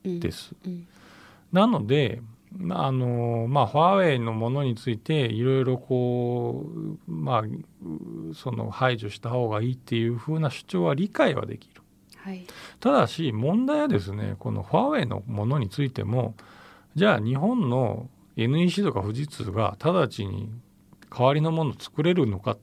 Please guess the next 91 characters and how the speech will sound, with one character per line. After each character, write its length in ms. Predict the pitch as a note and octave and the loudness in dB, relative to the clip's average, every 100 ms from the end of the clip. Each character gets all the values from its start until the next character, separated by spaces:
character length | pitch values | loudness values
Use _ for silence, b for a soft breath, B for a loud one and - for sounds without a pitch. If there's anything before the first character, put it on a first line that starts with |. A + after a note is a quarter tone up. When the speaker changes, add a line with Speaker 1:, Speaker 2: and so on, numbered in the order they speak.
| _ | _
Speaker 1:
て 100 | - | -12
い 20 | G#2+ | -10
う 40 | |
と、 100 | A2 - | -10 -14
作 340 | - - B3+ | -16 -4 0
れ 140 | D4 D4 | 2 2
な 160 | B3 | 0
い 140 | G2 G#2+ | 0 -4
じ 100 | G#2+ | -8
ゃ 60 | |
な 100 | A2+ | -10
い 80 | - | -12
で 100 | B2+ | -14
す 160 | - - | -20 -20
か。 140 | - - - | -20 -20 -20
Speaker 2:
は 200 | B F3 | B -10
い。 20 | E3+ B B - | -12 B B 0
Speaker 1:
だ 120 | F#3 | 0
か 140 | E3 | 4
ら 120 | A2+ F#2 | 2 0
ね、 120 | F2+ | -8
そ 220 | - - | -8 -8
こ 260 | - - D#4+ | -8 -4 -2
の 160 | E4 | -2
問 400 | D#4 C#4 C#4+ D4+ | -2 -4 -4 -2
題 280 | C#4+ C#4+ C#4 | 0 0 0
な 140 | C4 C4+ | 0 2
ん 120 | F#3 | 0
で 80 | F#2+ | -2
す 120 | - | -8
よ 80 | G2 | -6
ね。 300 | G2+ A2 - - | -6 -6 -8 -8
Speaker 2:
う 40 | |
ん 20 | F#3 | -6
う 40 | E3+ E3+ | -4 -2
ん。 20 | |
Speaker 1:
つ 100 | F3 | 2
ま 160 | A3+ E3+ | 4 4
り 220 | E3 B2 | 2 -2
相 280 | - D#3+ D4 | -2 0 0
手 140 | E4+ C#4+ | 0 2
が 140 | C3 | 2
ど 180 | C3+ E3+ | 2 2
う 20 | |
だ 120 | C#3+ | 4
ろ 80 | A#2+ | 4
う 20 | |
が、 80 | G2+ | 0
自 220 | F#2+ B2+ | -4 -6
分 340 | D3 G#3 A3+ A#3 | -4 0 0 2
が 280 | A#3+ E3 A2 G#2+ - | 2 0 -2 -10 -20
代 180 | - B2+ | -2 2
わ 80 | D3 | 2
り 100 | E3+ | 2
の 120 | E3+ | -2
も 160 | E3+ F3 | 0 0
の 120 | F3+ | 0
が 100 | - - - - | -2 -6 -10 -6
持 140 | D3 F3 | -2 -2
っ 40 | |
て 180 | - F#2+ | 0 -2
れ 120 | - | -2
ば、 320 | G2 G#2 - - b b b b b _ | -2 -2 -2 -10 b b b b b _
じ 80 | E3+ | 0
ゃ 40 | |
あ 40 | D3+ | 0
使 240 | - A#2 | 0 -2
え 80 | B2 | 0
ま 120 | B2+ | -4
せ 140 | C#3+ | -4
ん 60 | G#2+ | -8
っ 20 | |
て 240 | F#2+ - - | -10 -12 -8
い 80 | |
う 40 | G2+ | -8
こ 120 | C#3 | -8
と 120 | A#2+ | -10
で 160 | G2 G#2+ | -6 -4
き 120 | F3+ | 0
る 80 | F#3+ | 0
わ 80 | - | -2
け 80 | |
じ 100 | G#2 | -6
ゃ 40 | - | -8
な 80 | A#2+ | -10
い 40 | |
で 100 | A2 | -14
す 120 | - | -20
か。 140 | - - | -20 -18
Speaker 2:
は 140 | G3 | -14
い。 80 | F3 | -14